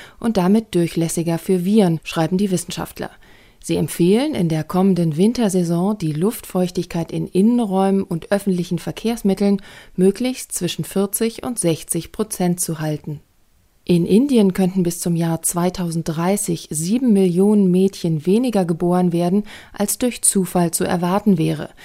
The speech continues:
Das ergeben Hochrechnungen einer internationalen Forschungsgruppe,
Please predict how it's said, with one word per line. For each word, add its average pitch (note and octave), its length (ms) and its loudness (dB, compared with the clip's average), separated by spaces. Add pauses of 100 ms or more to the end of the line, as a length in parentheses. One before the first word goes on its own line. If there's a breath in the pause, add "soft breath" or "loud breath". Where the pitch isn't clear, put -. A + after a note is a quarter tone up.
(320 loud breath)
Das G3 280 0
ergeben F3 480 2
Hochrechnungen G3 880 2
einer E3+ 320 -2
internationalen F3+ 920 0
Forschungsgruppe, G#3+ 840 0